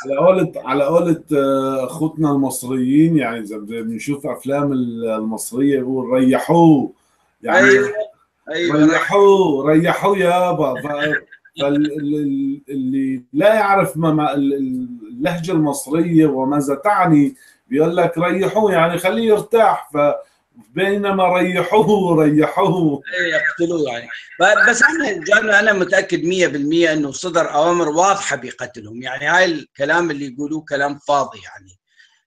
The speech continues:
Speaker 2: إيه، حتى بس يبرئوا لك خالد إنه ما قتلهم. وحتى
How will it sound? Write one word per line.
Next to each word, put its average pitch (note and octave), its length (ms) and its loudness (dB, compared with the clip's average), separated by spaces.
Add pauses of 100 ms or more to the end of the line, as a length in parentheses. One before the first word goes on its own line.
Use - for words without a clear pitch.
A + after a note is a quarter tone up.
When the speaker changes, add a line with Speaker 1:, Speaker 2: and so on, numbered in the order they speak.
(120)
Speaker 2:
إيه، C3+ 100 -2
حتى E3 320 0
بس F#3 280 2
يبرئوا D3+ 520 0
لك F3 260 -2
خالد D#3+ 400 -4
إنه C#3 180 -6
ما C#3 140 -4
قتلهم. C3 540 -12
وحتى D#4 440 0